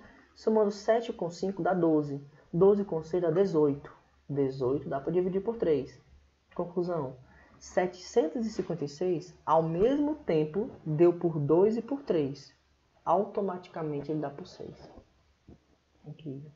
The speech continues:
Se você pegar setecentos e cinquenta e seis e dividir por seis, vai dar exato.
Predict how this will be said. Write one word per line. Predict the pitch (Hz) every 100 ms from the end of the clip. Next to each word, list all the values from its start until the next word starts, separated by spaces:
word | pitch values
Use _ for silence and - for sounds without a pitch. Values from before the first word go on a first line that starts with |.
| _ _ _ - _
Se | _ 151
você | 151 180
pegar | 175 165 147
setecentos | - 143 143 - 196 220
e | 240
cinquenta | 233 220 208 208
e |
seis | - 160 151
e |
dividir | 139 139 143 190
por | 196 196
seis, | - 175 170
vai | 143
dar | 139
exato. | 156 127 - -